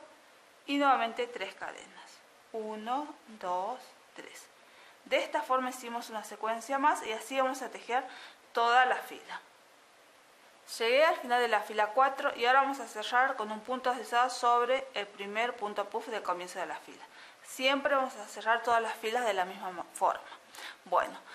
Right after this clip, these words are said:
a partir de aquí vamos a dejar instrucciones después porque el tejido es muy simple, vamos a seguir tejiendo tal cual, eh, hicimos la fila anterior, es decir, que siempre ustedes van a ver que vamos tejiendo la esquina, que son los dos puntos puff, eh, tejidos, y después que viene el punto red.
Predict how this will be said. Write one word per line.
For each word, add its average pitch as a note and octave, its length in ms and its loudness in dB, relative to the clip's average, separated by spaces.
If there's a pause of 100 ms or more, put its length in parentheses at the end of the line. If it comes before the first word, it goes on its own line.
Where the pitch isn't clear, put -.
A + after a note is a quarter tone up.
(320)
a - 180 4
partir C#4+ 260 2
de E4 80 0
aquí D#4 160 -4
vamos D4 260 2
a A#3+ 40 -4
dejar A#3+ 180 -2
instrucciones A#3+ 540 -2
después B3 400 -2 (100)
porque A#3 300 0
el A3 80 -4
tejido A#3+ 260 -4
es A3 60 -6
muy A3 140 -4
simple, C4 480 0
vamos A3 280 -2
a G3+ 100 -8
seguir G#3 320 -4
tejiendo A3 400 -4
tal A3 260 4
cual, A#3 360 6 (500)
eh, F#3 540 -6 (100)
hicimos A3+ 440 -4
la G#3 80 4
fila G#3 260 0
anterior, A3 460 2
es B3+ 100 -4
decir, C4 380 -6 (300)
que A3+ 120 -2
siempre D4+ 400 0
ustedes B3+ 280 0
van A#3+ 180 2
a A#3 80 6
ver B3 180 2
que G#3+ 80 -6
vamos A3 260 2
tejiendo F3+ 400 -6
la A3 120 4
esquina, C#4+ 560 0
que - 80 -10
son G3+ 180 -4
los G3 140 -4
dos A#3+ 160 4
puntos B3 500 -2
puff, C4+ 220 4 (1000)
eh, F#3 500 -4
tejidos, B3+ 540 4
y A3 100 -4
después G#3 400 4
que C4 100 0
viene A3+ 240 2
el A3+ 60 2
punto G3+ 280 -2
red. D3+ 220 -4